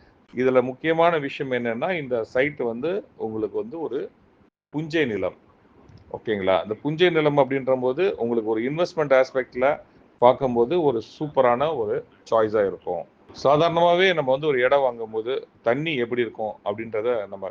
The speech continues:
கண்டிப்பா, அஹ், பார்க்கணும். இங்க பார்க்கும் பொழுது பாத்தீங்கன்னா உங்களுக்கு வந்து பக்கத்திலேயே வந்து பம்ப்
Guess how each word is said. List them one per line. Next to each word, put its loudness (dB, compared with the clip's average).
கண்டிப்பா, -2
அஹ், -2
பார்க்கணும். -4
இங்க 2
பார்க்கும் 0
பொழுது 0
பாத்தீங்கன்னா -2
உங்களுக்கு -8
வந்து -8
பக்கத்திலேயே -6
வந்து -8
பம்ப் -8